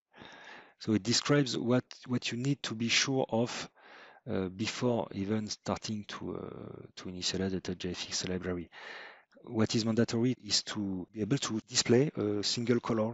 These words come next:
on your, uh, on your screen. If you are not able to do that, the touch J F X library will not help you. Uh, the touch J F X library does not really care about, uh, how you connect your display to the board. Uh,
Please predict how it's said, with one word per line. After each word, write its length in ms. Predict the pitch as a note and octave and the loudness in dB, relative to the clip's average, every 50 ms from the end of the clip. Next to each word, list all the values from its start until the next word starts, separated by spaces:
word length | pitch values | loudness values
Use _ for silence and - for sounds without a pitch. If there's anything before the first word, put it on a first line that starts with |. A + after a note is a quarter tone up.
| - - | -4 -8
on 160 | - A2 G2 | -8 -6 -4
your, 360 | G2 G2 G#2 G#2 G2+ F#2+ F2+ | -4 -4 -4 -4 -4 -4 -6
uh, 600 | F2+ F2+ F2+ F2+ F2+ F2+ F2 F2+ - - - - | -6 -6 -8 -8 -8 -8 -8 -8 -10 -12 -10 -10
on 100 | - G#2 | -8 -6
your 100 | G2+ G2+ | -6 -6
screen. 260 | - - - - E2 E2 - _ _ _ _ _ _ _ _ _ _ - - | -6 -6 -8 -8 -10 -12 -14 _ _ _ _ _ _ _ _ _ _ -8 -6
If 160 | A2 - - | -6 -2 0
you 60 | A2+ G#2 | 2 2
are 60 | G2+ | 4
not 180 | G#2+ B2 - | 4 4 6
able 160 | B2+ A#2 C3 B2 | 6 4 4 2
to 80 | A#2 | 0
do 120 | A2 G2+ F#2+ | -2 -2 2
that, 300 | A2 B2 D3+ - - - - | 2 2 2 0 -4 -8 -6
the 100 | - G2+ | -6 -2
touch 160 | - B2+ A#2 | 0 0 4
J 80 | A#2 A#2 | 4 4
F 120 | G#2+ - | 4 2
X 100 | A#2+ G#2 | 0 0
library 300 | G#2+ G2 G2+ G#2+ B2 C3+ | 2 2 4 4 4 4
will 140 | A#2+ G#2+ G#2+ | 4 4 4
not 200 | G#2+ B2 C3 - - | 4 2 2 2 2
help 280 | - C3 C3 - - - | 4 4 4 4 2 -4
you. 100 | G2+ - - - - - - - - - - - - - - - | -4 -6 -10 -12 -14 -12 -12 -12 -12 -12 -12 -14 -14 -14 -8 -4
Uh, 140 | - F#2+ | -4 -2
the 140 | F#2+ G2+ G2+ | -2 -2 -2
touch 160 | - - A2+ | 0 0 2
J 80 | A2+ B2+ | 2 2
F 100 | A#2+ - | 2 2
X 120 | - C3 | 4 4
library 460 | C3 A2+ G#2 G#2+ A2+ B2+ D#3 E3 D3+ - - - | 4 6 6 6 4 4 4 2 0 -2 -4 -2
does 180 | A2+ A2+ A#2 A#2+ | 0 0 0 2
not 180 | B2+ B2+ B2 _ _ - | 0 -2 -2 _ _ -8
really 280 | - G#2+ A2 B2 B2+ B2+ | -4 -2 0 4 2 2
care 300 | - - - C#3 C#3 B2+ | 4 4 4 6 6 6
about, 340 | G2+ F#2+ G2 G2 G2+ - - | 6 4 2 0 -2 -2 -4
uh, 160 | C2 G#2 F#2+ | -6 -4 -2
how 180 | - - A#2 A#2 | 0 0 0 0
you 140 | A2 G#2+ | 0 -2
connect 420 | G2+ - G#2+ G2+ G#2 G2+ - - - | -4 -4 -4 -4 -4 -4 -6 -6 -6
your 160 | G2+ G2 G2 | -6 -4 -4
display 540 | F#2+ G2 F#2 - - G#2 G2+ G2+ G#2 G#2 - | -4 -6 -6 -4 -2 -2 -2 -2 -4 -6 -10
to 140 | - - F#2 | -14 -10 -8
the 80 | F2+ F2+ | -8 -6
board. 320 | F2 F#2+ F#2+ G2+ G#2 G#2 | -4 -2 -2 -2 -2 -4
Uh, 120 | F#2 F#2 | -6 -8